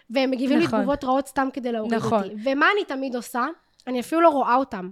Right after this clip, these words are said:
Speaker 2: כן.
Speaker 1: אני באמת לא רואה את התגובות הרעות, זה כאילו, יש לי פילטר במוח שמסנן את הדברים הרעים.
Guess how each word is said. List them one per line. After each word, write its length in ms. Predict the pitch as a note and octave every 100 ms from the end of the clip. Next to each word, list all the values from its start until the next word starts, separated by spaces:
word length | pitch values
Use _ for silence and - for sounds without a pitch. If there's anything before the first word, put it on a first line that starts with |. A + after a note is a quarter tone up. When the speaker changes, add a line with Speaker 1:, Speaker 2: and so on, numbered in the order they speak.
| - _ _
Speaker 2:
כן. 200 | B3 G3 B3
Speaker 1:
אני 140 | D#4
באמת 340 | D4+ D4+ F4
לא 80 | E4+
רואה 120 | D#4+
את 80 | E4
התגובות 380 | D#4 A#3+ C4 D4
הרעות, 300 | C#4 B3+ D4
זה 60 | A3+
כאילו, 260 | D4 E4 F4 - - - - E4+
יש 120 | D#4+
לי 100 | G4+
פילטר 360 | - F4 F#4 D#4
במוח 320 | C4 B3+ D4
שמסנן 580 | - C4 A#3+ C4 B3 D4+
את 80 | D#4+
הדברים 380 | A3+ A3 C4
הרעים. 400 | C4 A3+ C4+ G3+